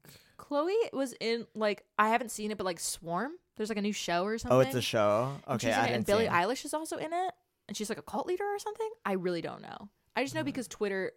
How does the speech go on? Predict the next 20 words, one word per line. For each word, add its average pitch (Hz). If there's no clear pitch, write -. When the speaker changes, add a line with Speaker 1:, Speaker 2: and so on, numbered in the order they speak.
Speaker 1:
the 190
Twitter, 208
um, 170
For 180
You 160
stuff -
has -
stuff -
about 156
it, -
and 156
I'm 151
like, 143
"I 185
don't 175
know 196
why -
this -
is -
here, -